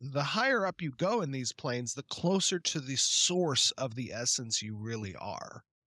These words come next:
Um, and that's where you can see stronger manifestations of, you know, the magical aspects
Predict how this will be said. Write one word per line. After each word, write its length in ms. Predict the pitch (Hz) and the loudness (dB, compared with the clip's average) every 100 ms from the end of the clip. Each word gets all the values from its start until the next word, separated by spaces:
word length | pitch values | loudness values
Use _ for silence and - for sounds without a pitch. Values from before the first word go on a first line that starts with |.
| _ _ _ - | _ _ _ -4
Um, 420 | 123 120 113 113 | -2 0 -4 -6
and 180 | 127 139 | -4 0
that's 220 | 165 175 | 2 2
where 100 | 170 | 2
you 120 | 143 135 | 2 0
can 160 | 135 | 0
see 260 | 120 151 135 | 0 2 4
stronger 580 | - 160 156 170 139 127 | 4 4 2 2 0 0
manifestations 1080 | 120 123 131 113 - 127 139 - 107 98 95 | -2 -2 -2 2 2 2 0 0 -2 -6 -8
of, 400 | - 127 117 107 _ _ _ _ _ - | -4 -4 -4 -8 _ _ _ _ _ -8
you 120 | 113 | -4
know, 140 | 107 | -4
the 120 | 104 | -4
magical 680 | 117 131 139 143 135 120 110 | -4 0 2 2 0 -2 -2
aspects 600 | 113 110 - 127 98 - | 0 2 2 0 0 0